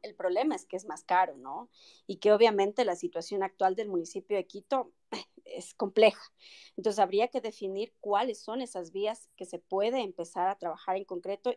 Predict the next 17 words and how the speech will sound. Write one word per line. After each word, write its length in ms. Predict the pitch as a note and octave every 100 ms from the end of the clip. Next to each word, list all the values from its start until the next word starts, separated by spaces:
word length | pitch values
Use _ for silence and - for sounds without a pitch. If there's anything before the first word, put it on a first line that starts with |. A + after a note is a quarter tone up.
| -
pero 180 | A3 G#3
para 180 | F#3+ F3+
eso 160 | F#3
se 120 | A3
necesita 440 | F#3+ F3+ - F#3 F#3+
estudio 320 | - F#3 E3+
técnico. 420 | F3+ F3 E3 - _ _ - - -
Es 120 | G#3
decir, 260 | G3+ G3+ G3+
no 100 | G3+
es 140 | G3+
una 160 | A3+ G3+
cuestión 300 | F#3 F#3 G3
de 100 | G#3
que 80 | F#3+
la 120 | F3+
alcal-, 360 | F3 F3+ F3+